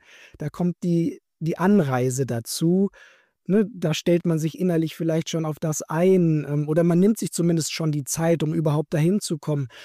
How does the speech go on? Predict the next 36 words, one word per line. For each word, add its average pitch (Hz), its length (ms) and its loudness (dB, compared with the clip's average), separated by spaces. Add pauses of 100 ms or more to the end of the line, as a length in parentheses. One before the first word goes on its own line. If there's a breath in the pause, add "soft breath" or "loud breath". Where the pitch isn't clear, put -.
Dann 147 140 -2
hängt 180 280 0
man 175 160 0
vielleicht 160 440 -2
nach 160 280 0
den 170 160 -2
fünfzig 160 440 -6
Minuten 165 340 0
der 160 100 2
Sitzung 165 320 -4
noch 165 140 0
ein 156 160 0
bisschen 160 460 2
nach." 180 340 2 (340 loud breath)
Und 160 160 -2
dass 165 140 -2
das 196 180 -2
aber 175 280 -2
alles 202 240 2
integraler 170 600 2
Bestandteil 160 840 0 (300 loud breath)
dieser 156 180 0
psychotherapeutischen 160 920 -2
Erfahrung 127 720 -4
ist. - 340 -6 (500 loud breath)
Und 160 140 0
da 175 80 4
steckt - 300 -2
ja 190 100 0
auch - 200 -4
eine 175 200 4 (560)
Wertschätzung 147 920 0
drin, 120 280 -2
dass 143 160 0
sich 156 240 -4 (120)
ja 175 220 0